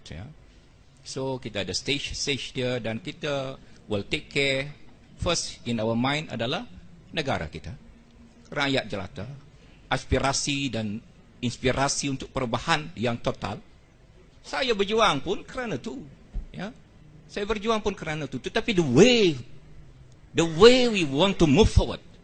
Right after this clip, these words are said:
ya. Macam mana lekuk tu yang kita nak lepasi, ya. Dan what is good dengan Tan Sri Muhyiddin ada dalam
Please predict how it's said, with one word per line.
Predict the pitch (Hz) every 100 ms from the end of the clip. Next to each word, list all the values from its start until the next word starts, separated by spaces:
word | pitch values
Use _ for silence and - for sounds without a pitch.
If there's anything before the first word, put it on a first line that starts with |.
| - - - - -
ya. | 127 175 220 - - -
Macam | 202 240 233
mana | 240 247
lekuk | 233 226 220 - 220 - -
tu | 165 - - - - - - 175
yang | 196
kita | 208 214 214
nak | 208 196 - - - - - - - - - -
lepasi, | 180 - 254 - - 127 - - -
ya. | 131 247 262 - - - - - - - - - -
Dan | - 180 220 240 - - - - - - -
what | 170 - -
is | 220 - 95
good | 127 254 - - - - - - - - - - - -
dengan | 131 147
Tan | 151 165
Sri | 175
Muhyiddin | 185 160 185 185 185 175
ada | 170 175
dalam | 160 156 143 120 113